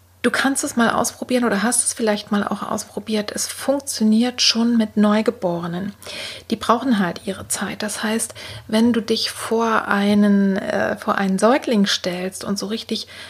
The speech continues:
den Mund groß aufreißt und die Augen aufmachst und da einfach mal eine Weile verharrst, wette ich mit dir,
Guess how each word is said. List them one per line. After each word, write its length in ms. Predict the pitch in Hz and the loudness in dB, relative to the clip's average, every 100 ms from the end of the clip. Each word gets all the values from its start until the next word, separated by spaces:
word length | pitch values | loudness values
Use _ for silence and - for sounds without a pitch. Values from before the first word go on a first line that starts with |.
| - - | -20 -2
den 140 | 220 208 | 6 8
Mund 540 | 208 226 262 262 254 | 10 10 8 6 4
groß 640 | - - 214 226 208 - - | -2 4 6 8 4 0 -2
aufreißt 920 | 196 214 202 - 170 180 185 185 - | 0 2 0 -4 -6 -2 -2 -2 0
und 100 | 214 | 0
die 140 | 202 - | 0 0
Augen 520 | 220 240 220 202 190 | 4 4 6 6 4
aufmachst 920 | - 185 185 - 180 185 196 - - | 4 4 2 0 -4 -4 -4 -6 -2
und 180 | 208 202 | 0 2
da 100 | 190 | 2
einfach 380 | - 277 285 240 | 0 0 -2 0
mal 140 | 214 | 2
eine 280 | 202 196 180 | 4 2 2
Weile 480 | 190 240 262 220 240 - - | 0 2 2 2 0 -8 -16
verharrst, 800 | - 208 202 226 247 220 - - - - - | -8 -4 -2 0 2 2 -2 -10 -18 -20 -10
wette 300 | - 196 220 | 2 2 2
ich 160 | 226 - | -2 0
mit 280 | 196 196 - | -2 -2 -10
dir, 220 | 202 - | -10 -10